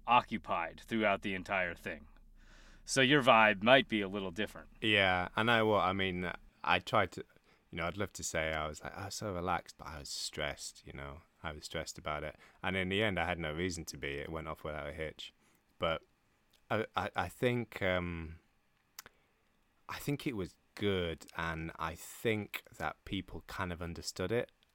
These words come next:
Speaker 2: And I think there's now a kind of wave of people who are like, "You know what? I'd love to come to the next one." And, um, that's, that's good. That's kind of what I wanted, and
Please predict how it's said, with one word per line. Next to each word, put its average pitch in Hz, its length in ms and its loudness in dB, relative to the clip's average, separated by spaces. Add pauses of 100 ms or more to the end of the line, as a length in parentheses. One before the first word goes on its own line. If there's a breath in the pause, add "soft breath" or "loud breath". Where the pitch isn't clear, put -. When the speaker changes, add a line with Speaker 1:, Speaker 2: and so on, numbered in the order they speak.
Speaker 2:
And 82 160 -6
I 80 60 -6
think - 280 -6
there's 80 200 -10
now 82 180 -2
a 78 40 -6
kind 82 200 -10
of 78 100 -6
wave 85 460 -4
of 78 100 -20
people 78 400 -8
who 76 160 -6
are 73 60 -4
like, 73 340 -8
"You 87 60 -8
know 82 200 -6
what? 90 180 -2
I'd 80 180 -2
love 78 140 -8
to - 80 -16
come 78 200 -10
to - 120 -14
the 76 80 -6
next - 320 -8
one." 85 240 -4 (840 soft breath)
And, 80 300 -2
um, 80 460 -6 (460)
that's, - 300 2 (180)
that's 101 260 -2 (120)
good. 87 300 -2 (760)
That's 92 220 0
kind - 240 0
of 87 80 -2
what 87 140 0
I 78 60 0
wanted, 76 600 -8 (160)
and 73 360 -6